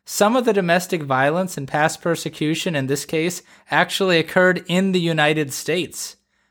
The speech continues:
during a prior trip Miss Antonio took with her husband many years prior. Whether an asylum claim can be based, in part, on harm that occurs in the U S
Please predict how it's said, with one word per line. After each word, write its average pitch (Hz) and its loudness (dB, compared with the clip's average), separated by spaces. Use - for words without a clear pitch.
during 175 2
a 156 0
prior 170 4
trip 180 0
Miss 160 -6
Antonio 165 0
took 180 -2
with 160 -4
her 135 -4
husband 123 -2
many 143 0
years 135 2
prior. 175 -2
Whether 185 4
an 185 2
asylum 190 2
claim 160 -2
can 156 -6
be 151 -2
based, 160 0
in 139 -8
part, 165 2
on 131 -4
harm 160 2
that 143 2
occurs 151 0
in 160 -4
the 156 0
U 151 2
S 180 2